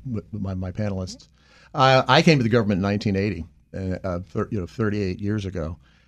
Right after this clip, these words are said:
And we've had nine shutdowns and thirty-five years of C Rs. And so my entire professional life has been in, in dealing with, with C Rs. And, and so I don't know that there's any one particular,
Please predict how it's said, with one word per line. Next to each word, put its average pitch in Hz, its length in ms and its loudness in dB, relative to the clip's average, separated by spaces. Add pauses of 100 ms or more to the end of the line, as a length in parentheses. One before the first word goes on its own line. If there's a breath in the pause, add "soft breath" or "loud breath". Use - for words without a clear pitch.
(140 soft breath)
And 107 380 0
we've 139 300 -2
had 107 360 2
nine 117 260 4
shutdowns 110 600 0
and 98 140 0
thirty-five 107 600 2
years 101 520 -2
of 101 260 -2
C 113 240 0
Rs. 117 500 -2
And 104 160 -2
so 107 280 0 (120)
my 117 220 2
entire 131 320 2
professional 110 600 -2
life 104 360 -2 (480 soft breath)
has 104 140 0
been 107 400 4 (320)
in, 117 280 2
in 123 220 -2
dealing 120 400 4
with, 107 280 2
with 107 180 -2
C 110 240 0
Rs. 127 380 -4 (420 soft breath)
And, 113 240 2
and 117 160 2
so 113 160 4
I 120 100 6
don't 139 200 2
know 127 160 8
that 110 140 0
there's 101 200 0
any 123 220 4
one 107 380 2
particular, 98 680 -2